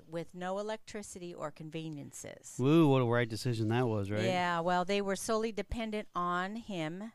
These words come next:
Speaker 1: which means David, and cut ties with anyone in the outside.
Speaker 2: Hmm.
Speaker 1: Now, this was, this was for a few years.
Speaker 2: Yeah.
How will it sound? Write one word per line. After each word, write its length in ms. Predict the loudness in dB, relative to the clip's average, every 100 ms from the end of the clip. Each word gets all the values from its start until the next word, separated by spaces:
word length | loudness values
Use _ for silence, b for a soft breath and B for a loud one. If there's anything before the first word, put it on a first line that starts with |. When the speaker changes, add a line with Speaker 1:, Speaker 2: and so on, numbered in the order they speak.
| _
Speaker 1:
which 260 | -14 -12 -8
means 380 | -6 -6 -8 -10
David, 340 | -6 -6 -4 -6
and 140 | -6
cut 220 | -8 -10
ties 320 | -4 -2 -2
with 100 | -4
anyone 540 | -4 -6 -6 -6 -6 -8
in 180 | -10 -8
the 120 | -6
outside. 680 | -8 -10 -2 0 0 -2 0
Speaker 2:
Hmm. 300 | 6 6 6 2 b b b b
Speaker 1:
Now, 420 | -2 0 0 -4 -10 -20 -20 _ _
this 440 | 0 0 2 -4
was, 640 | -2 0 2 0 -4 -8 -10 _ _ _ _ _ _
this 220 | -4 -4
was 140 | -8 -2
for 260 | 0 0
a 40 | -2
few 220 | -6 -6
years. 580 | -4 -6 -6 -10 -16 -18 _ _ _
Speaker 2:
Yeah. 260 | 4 4